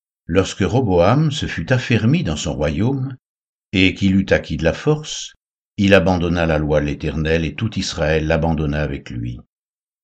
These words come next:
La cinquième année du règne de Roboam, Shishak, roi d'Égypte, monta contre Jérusalem parce qu'ils avaient péché contre l'Éternel.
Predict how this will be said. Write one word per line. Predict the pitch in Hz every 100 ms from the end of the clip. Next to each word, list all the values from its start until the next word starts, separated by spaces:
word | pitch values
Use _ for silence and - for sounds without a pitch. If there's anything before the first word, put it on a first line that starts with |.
| _ _ _ _ _
La | 85 87
cinquième | - 151 147 135 117
année | 110 120
du | 98
règne | 90 98 98
de | 85
Roboam, | 82 73 69 62 58 55 60 -
Shishak, | - - 131 - 65 - - -
roi | - 65 117
d'Égypte, | 107 82 65 - _ - _ _ _ _
monta | 80 147 147 131
contre | 120 110 90
Jérusalem | 85 90 82 80 80 90 107 104
parce | - -
qu'ils | 80 76
avaient | 80 78
péché | 107 101 -
contre | 104 98 -
l'Éternel. | 85 80 - 69 58 50 110